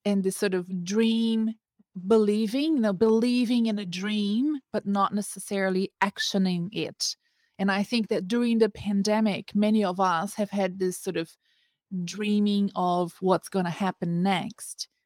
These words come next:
without putting in the steps to take you there. And I feel that with a younger professional, especially with the younger professional, there is this tendency of, "This is a play, this is a casino mentality, this is all a gamble,"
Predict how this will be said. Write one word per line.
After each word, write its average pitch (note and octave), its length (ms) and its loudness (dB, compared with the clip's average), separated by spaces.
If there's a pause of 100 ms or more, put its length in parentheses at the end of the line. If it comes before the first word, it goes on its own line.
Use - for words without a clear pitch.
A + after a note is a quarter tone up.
(120)
without F#3+ 440 4
putting F#3+ 380 0
in F3 220 -2
the E3 100 -2
steps - 680 -6
to - 140 -12
take - 400 -8
you F3+ 120 -2
there. F3 500 2 (960)
And F3+ 340 -2
I F3+ 180 2
feel G#3+ 420 4
that F3+ 220 0
with F#3+ 300 2
a E3+ 80 2
younger F3+ 880 2 (240)
professional, E3+ 920 -2 (520)
especially D#3+ 680 0
with E3+ 180 -6
the F3+ 80 0
younger F3 320 0
professional, E3+ 540 -4
there F3+ 240 2
is G3 240 2
this G#3 180 -2
tendency E3+ 640 -2
of, D#3+ 200 -2 (460)
"This G3+ 220 6
is F#3+ 120 -2
a F#3 60 0
play, F3+ 420 2
this G#3 220 2
is F#3+ 100 -2
a G3 60 -2
casino G3 480 -2
mentality, E3+ 640 0
this F3+ 180 -2
is F3 140 -4
all F3 240 4
a F3 80 0
gamble," F3 600 2